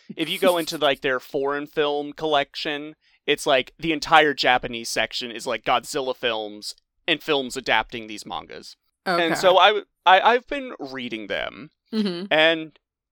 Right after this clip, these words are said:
Speaker 1: I've read, I've been reading, uh, Lone Wolf and Cub, 'cause that's the big one. It also has the most volumes. And I've also been reading Path of the Assassin, which is, uh, something else I'll get into. But with Lone,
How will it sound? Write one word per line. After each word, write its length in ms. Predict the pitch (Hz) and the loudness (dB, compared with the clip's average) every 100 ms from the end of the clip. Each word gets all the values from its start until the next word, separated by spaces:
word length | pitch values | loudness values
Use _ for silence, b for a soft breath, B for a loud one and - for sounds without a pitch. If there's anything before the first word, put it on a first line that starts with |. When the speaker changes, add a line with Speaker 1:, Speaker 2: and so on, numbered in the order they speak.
| _ _ _ | _ _ _
Speaker 1:
I've 180 | 160 156 | -2 2
read, 260 | 180 175 151 | 4 4 4
I've 220 | 151 139 - | 0 0 -6
been 140 | 156 | -6
reading, 400 | 156 151 151 147 | -4 -2 -2 -2
uh, 280 | 127 127 120 | 2 4 2
Lone 240 | 131 165 196 | 0 -4 -4
Wolf 200 | 190 214 | -8 -8
and 100 | 175 | -6
Cub, 320 | 127 101 _ | -4 -4 _
'cause 140 | 131 | -6
that's 200 | 117 113 | -4 -4
the 120 | - | -10
big 240 | 123 107 - | -6 -6 -4
one. 220 | 92 101 | -8 -6
It 80 | 104 | -6
also 260 | 117 123 | -6 -6
has 140 | 113 104 | -8 -8
the 60 | 113 | -14
most 200 | 110 - | -14 -8
volumes. 640 | 95 87 90 90 98 - b b b b | -8 -6 -10 -14 -16 -18 b b b b
And 120 | 139 | -4
I've 80 | 143 | 2
also 240 | 139 135 147 | 2 0 -6
been 80 | |
reading 240 | 135 127 123 | -6 -10 -8
Path 260 | 131 117 - | -2 -4 -4
of 40 | |
the 120 | 123 | -10
Assassin, 580 | 113 113 95 107 104 101 | -6 0 0 -2 -12 -12
which 180 | 101 - | -10 -8
is, 200 | 101 95 | -8 -10
uh, 200 | 101 95 - | -12 -12 -8
something 340 | 120 107 101 | -8 -8 -8
else 220 | 92 95 | -8 -8
I'll 60 | 101 | -12
get 120 | 85 | -12
into. 260 | 76 - 95 | -14 -16 -12
But 140 | 104 | -10
with 160 | 147 151 | -10 -6
Lone, 300 | 160 240 | -6 -6